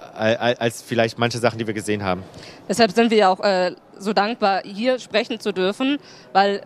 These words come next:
Speaker 2: es ist natürlich immer schön, vor Menschen mit Behinderung zu sprechen, aber die kennen das Problem, ne? Und es, uns geht's darum, Leute zu erreichen, die A, ganz viel mit Bildern arbeiten oder sich halt mit Bildern beschäftigen,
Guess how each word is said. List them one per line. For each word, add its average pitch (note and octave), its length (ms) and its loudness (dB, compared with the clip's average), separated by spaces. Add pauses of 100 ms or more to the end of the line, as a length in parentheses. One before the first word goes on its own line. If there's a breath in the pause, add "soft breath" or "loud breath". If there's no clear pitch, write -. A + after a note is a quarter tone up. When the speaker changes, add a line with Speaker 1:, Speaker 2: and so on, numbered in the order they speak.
(140)
Speaker 2:
es A3 100 -6
ist A3 60 -8
natürlich A3 520 0
immer G#3 200 0
schön, A3+ 360 -2
vor A3+ 200 2
Menschen A3 280 -2
mit G#3+ 100 -4
Behinderung G3+ 340 -2
zu - 100 -8
sprechen, G#3+ 440 2 (460 loud breath)
aber G3+ 300 4
die G3 120 -8
kennen A#3 260 0
das G3 160 0
Problem, E3+ 460 -4
ne? A3 160 2
Und F#3 160 -4
es, F#3 100 -12
uns G#3+ 280 -4
geht's - 320 -8
darum, G#3+ 460 2 (160)
Leute G#3 320 0
zu - 180 -6
erreichen, G#3 680 -2 (520 loud breath)
die A#3 220 4 (280)
A, A3+ 240 4
ganz A3+ 220 -2
viel A3+ 120 -4
mit G3 320 -8
Bildern A3+ 300 2
arbeiten A#3+ 640 -2
oder G3+ 360 0
sich F#3+ 200 -4
halt F3+ 220 0 (180)
mit G3 140 -6
Bildern F#3+ 320 2
beschäftigen, A3+ 640 -2